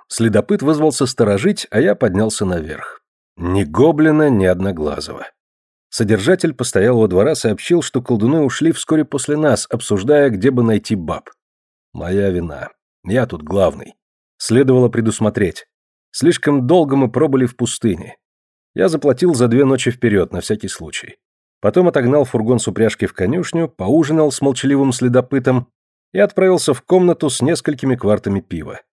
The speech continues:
Вылокали мы его вместе. Я, следопыт и пес Жабодав. "Будешь их искать?" спросил следопыт. "Нет, если не вернутся через два дня или не устроят в городе погром, отправимся без них. Не хочу, чтобы меня с ними видели.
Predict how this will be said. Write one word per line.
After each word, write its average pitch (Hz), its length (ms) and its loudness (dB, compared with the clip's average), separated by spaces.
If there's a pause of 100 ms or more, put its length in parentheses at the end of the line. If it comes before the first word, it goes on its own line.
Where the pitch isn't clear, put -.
(400)
Вылокали 170 580 2
мы 120 160 2
его 117 180 2
вместе. 90 640 -4 (160)
Я, 120 300 -2
следопыт 101 640 -6
и 135 160 -6
пес 95 280 -4
Жабодав. 82 640 -8 (520)
"Будешь 87 380 -4
их - 120 -8
искать?" 123 560 -2
спросил 82 420 -8
следопыт. 82 600 -12 (720)
"Нет, 202 580 4
если 160 340 0
не 156 120 4
вернутся 156 400 4
через 127 260 0
два 117 180 4
дня 170 340 0
или 117 120 0
не 107 120 4
устроят 107 420 0
в 95 40 -6
городе 107 300 2
погром, 139 540 0 (340)
отправимся 139 600 0
без 123 200 2
них. 95 320 -2 (500)
Не 135 140 -4
хочу, 160 300 2
чтобы 90 260 -4
меня 95 220 2
с - 100 -4
ними 101 180 0
видели. 90 460 -2